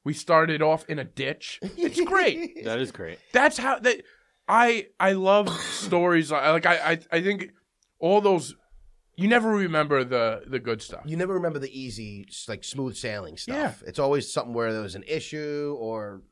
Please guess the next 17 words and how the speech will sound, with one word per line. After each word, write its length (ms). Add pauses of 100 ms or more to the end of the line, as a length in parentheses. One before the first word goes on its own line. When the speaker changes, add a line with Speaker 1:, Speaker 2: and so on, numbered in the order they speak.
(120)
Speaker 2:
something 400
happened 520 (140)
that 60
Speaker 1:
Exactly. 480
Speaker 2:
made 160
you, 200
that 220
stuck, 280
sticks 280
Speaker 3:
Right, 80
Speaker 2:
out 80
in 20
your 80
Speaker 3:
right. 80
Speaker 2:
mind. 300 (300)
Speaker 1:
So, 300
uh, 240